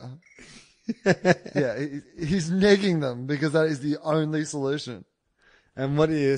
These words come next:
Speaker 1: what do you think about Port? Like, what are they gonna do? They're, to me, they're a bit of a wild card because on their best day,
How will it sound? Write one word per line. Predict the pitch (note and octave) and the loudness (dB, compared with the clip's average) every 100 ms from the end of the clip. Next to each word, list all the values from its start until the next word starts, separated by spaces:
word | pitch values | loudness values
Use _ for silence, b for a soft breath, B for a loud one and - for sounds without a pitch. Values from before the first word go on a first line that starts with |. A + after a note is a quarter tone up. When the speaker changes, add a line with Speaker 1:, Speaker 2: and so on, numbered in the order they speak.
| - | -2
Speaker 1:
what | C#3 | -2
do | C#3 | 0
you | C3 | 0
think | C#3+ B2 | -2 -8
about | A#2 A2+ - | -8 -8 -8
Port? | A#2+ A#2 F#2 | -4 -4 -4
Like, | A#2 | -4
what | F3+ | -4
are | C#4 | 0
they | B3+ | 0
gonna | F#3 B2+ | 0 -2
do? | A#2+ C3+ G2 | 0 0 2
They're, | D#3+ D#3 | 0 -2
to | - A3 | -8 -6
me, | C#4 | -2
they're | E4 | 0
a | D4 | 2
bit | A3+ | 2
of | F3 | 0
a | |
wild | A#2 A2 A#2 B2+ | 2 4 4 4
card | - G2 E2+ E2+ | -2 -4 -4 -4
because | C#3 C#3+ | -2 0
on | F3 | 2
their | G3 | 2
best | C#3+ C3 - | 2 -2 -2
day, | A#2 F#2+ F2+ C#3+ | -2 -2 -6 -10